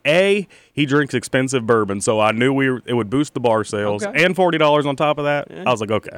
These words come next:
Speaker 2: For,
Speaker 1: I
Speaker 2: like,
Speaker 1: can, I
Speaker 2: what,
Speaker 1: can do
Speaker 2: an
Speaker 1: that."
Speaker 2: hour, two hours?
Speaker 1: Uh, no, so he actually only stayed clo-, it was close to thirty minutes. Um,
Speaker 2: Oh.
Speaker 1: so yeah, it was a pretty good R O I, if you ask me. But then I had to go home, watch the challenge.
Speaker 2: Yeah.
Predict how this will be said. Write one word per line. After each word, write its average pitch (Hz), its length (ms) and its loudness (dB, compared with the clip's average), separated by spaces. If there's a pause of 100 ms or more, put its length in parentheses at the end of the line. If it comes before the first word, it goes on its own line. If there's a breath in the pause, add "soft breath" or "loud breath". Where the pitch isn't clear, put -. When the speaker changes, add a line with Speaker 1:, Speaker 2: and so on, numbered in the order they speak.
Speaker 2:
For, 135 120 -2
Speaker 1:
I - 20 2
Speaker 2:
like, 147 160 4
Speaker 1:
can, 131 80 4
I - 20 4
Speaker 2:
what, 131 60 4
Speaker 1:
can 113 80 0
do 110 80 -4
Speaker 2:
an 117 60 -6
Speaker 1:
that." 135 180 2
Speaker 2:
hour, 180 300 0
two 175 180 -4
hours? 180 360 0
Speaker 1:
Uh, 147 180 6
no, 156 280 4
so 143 220 0
he 143 100 2
actually 190 280 2
only 165 180 0
stayed 151 580 -2
clo-, 151 220 0
it 127 100 -4
was 120 220 -8 (260)
close 220 220 0
to 113 80 -14
thirty 113 260 0
minutes. 104 400 -4 (400 soft breath)
Um, 95 520 2
Speaker 2:
Oh. 98 80 -16
Speaker 1:
so 120 120 2
yeah, 123 180 4
it 95 60 0
was 101 140 -6
a - 40 -10 (200)
pretty 269 180 -6
good 233 140 2
R 170 220 4
O 151 80 4
I, 151 180 2
if 85 120 -8
you 95 60 -8
ask 87 220 -8
me. 104 160 -2
But 117 100 -6
then 220 80 2
I 220 60 4
had 208 100 4
to 175 60 0
go 175 100 6
home, 165 220 4
watch 135 220 2
the 98 100 -4
challenge. 185 720 0 (680 soft breath)
Speaker 2:
Yeah. 156 420 2